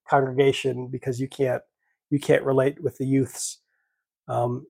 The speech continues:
but yeah, so, so he's, he's more of a passive character. I mean, uh, u-, until the very end where he kind of takes a more active role and he, and he does baptism. And then kind of in the,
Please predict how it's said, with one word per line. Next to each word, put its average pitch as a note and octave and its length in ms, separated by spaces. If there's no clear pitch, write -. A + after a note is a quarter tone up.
but G3+ 80
yeah, F3 120
so, G3 280
so G3+ 160
he's, A#3 220
he's A3+ 320
more A3 220
of G3+ 80
a F3+ 60
passive D#3+ 520
character. D#3 440
I D#3 80
mean, D3+ 300
uh, D3+ 200
u-, F3 120
until F#3 280
the F#3 80
very E3 300
end D3 140
where C3+ 100
he C#3+ 80
kind D#3 280
of D3 80
takes D#3 300
a D3+ 40
more C#3 400
active C3+ 360
role C3 260
and A#2+ 100
he, C3 260
and B2 100
he B2+ 80
does B2 280
baptism. A#2+ 640
And B2 120
then B2+ 260
kind C#3+ 120
of C3+ 60
in B2+ 100
the, A#2+ 100